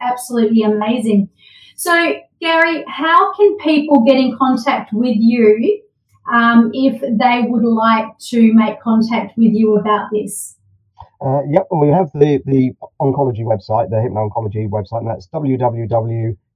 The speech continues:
Speaker 2: hypno. And do you say dash or hyphen in Australia? Because I got, I got told off in the States, because in the U K we'd say hyphen, in, in the States they say dash. <laughs> So,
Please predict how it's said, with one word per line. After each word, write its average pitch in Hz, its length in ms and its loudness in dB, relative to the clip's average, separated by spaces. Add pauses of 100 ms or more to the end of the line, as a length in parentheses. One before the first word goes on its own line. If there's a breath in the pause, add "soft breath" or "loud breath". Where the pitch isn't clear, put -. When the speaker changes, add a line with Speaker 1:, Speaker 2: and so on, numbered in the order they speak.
Speaker 2:
hypno. 156 520 0 (260 soft breath)
And 139 120 0
do 196 60 0
you 226 80 -2
say 196 200 -4
dash 165 500 -4
or 151 180 0 (100)
hyphen 123 520 -4
in 113 260 -4
Australia? 117 540 -6
Because 131 200 -2
I 139 120 4
got, 151 180 0 (220 loud breath)
I 143 40 4
got 180 220 -2
told 190 240 4
off 180 140 2
in 160 120 -6
the 156 60 -6
States, 139 420 -6
because 135 220 -10
in 156 140 -6
the 185 80 -2
U 190 80 -6
K 147 180 -6
we'd 131 180 -8
say 135 220 -10
hyphen, 113 680 -6
in, 123 200 -8
in 131 140 -2
the 123 80 -6
States - 480 -8
they 120 140 -8
say 117 220 -8
dash. 101 500 -6 (120)
<laughs> 185 220 -4
So, 226 760 0